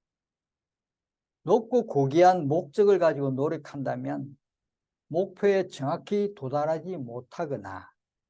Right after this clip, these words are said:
실패한다 하더라도 그 노력의 과정은 아주 뜻깊은 것이 될 것입니다.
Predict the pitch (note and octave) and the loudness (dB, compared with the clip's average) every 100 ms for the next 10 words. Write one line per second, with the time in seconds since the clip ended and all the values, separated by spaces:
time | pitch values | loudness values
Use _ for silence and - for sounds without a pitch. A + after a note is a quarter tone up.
0 | _ - G#3 G3 F#3+ F#3+ F#3 D#3+ D#3 D#3 | _ -12 -4 -2 -2 -4 -6 -6 -10 -10
1 | C#3 E3 F3+ B2+ - - _ _ _ _ | -12 -10 -6 -6 -8 -20 _ _ _ _
2 | _ _ _ _ _ _ - D#3+ F#3+ G3+ | _ _ _ _ _ _ -2 2 4 6
3 | G#3 G3+ A#3 A#3 - C3 E3+ D#3 A2+ - | 6 8 6 2 -6 -4 -2 -2 -6 -12
4 | _ _ B2 C#3+ D#3 F3+ F3+ - A3 A3+ | _ _ -8 -6 -4 -4 -6 -10 -8 -8
5 | G#3+ G3+ - F#3+ F#3+ F3 C#3+ D3 C#3 C#3 | -10 -10 -6 -6 -6 -10 -12 -12 -16 -14
6 | A2+ A#2+ D3 C#3 C#3 A#2+ A#2 A2+ - _ | -18 -16 -14 -14 -14 -18 -20 -20 -20 _